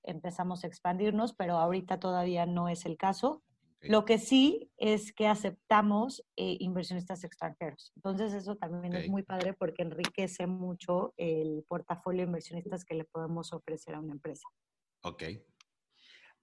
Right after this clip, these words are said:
Speaker 2: Ahora, si yo, si yo quiero, eh, invertir en, en una empresa,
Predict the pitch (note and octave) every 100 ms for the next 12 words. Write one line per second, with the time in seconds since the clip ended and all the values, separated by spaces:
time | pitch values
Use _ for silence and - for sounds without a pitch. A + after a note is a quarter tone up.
0 | _ B2+ C3+ B2 - - - B2+ B2+ D3+
1 | D3+ - C#3 C3 D#3 D#3 F3 E3 E3 E3
2 | D#3+ - - _ _ - - - A#2 A2+
3 | A2 A2 G#2+ - - C3 B2 A#2+ A#2 -
4 | D3+ D3 - - - G#2+ G#2+ G#2+ G#2 G#2+
5 | G#2+ A2+ B2 B2+ B2+ C3+ A#2 G2+ A2